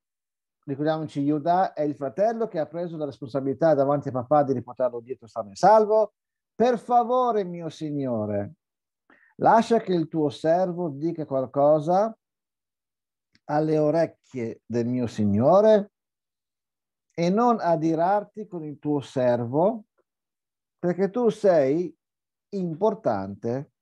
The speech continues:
come il faraone." Cioè qua Giuseppe, eh,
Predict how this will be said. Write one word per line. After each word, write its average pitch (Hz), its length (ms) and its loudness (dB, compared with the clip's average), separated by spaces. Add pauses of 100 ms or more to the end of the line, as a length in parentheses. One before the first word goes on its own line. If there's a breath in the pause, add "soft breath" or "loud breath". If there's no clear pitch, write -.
(640)
come 139 500 2
il 123 160 -6
faraone." 101 720 -2 (400 loud breath)
Cioè - 180 0
qua 208 200 6
Giuseppe, 175 540 4
eh, 151 480 2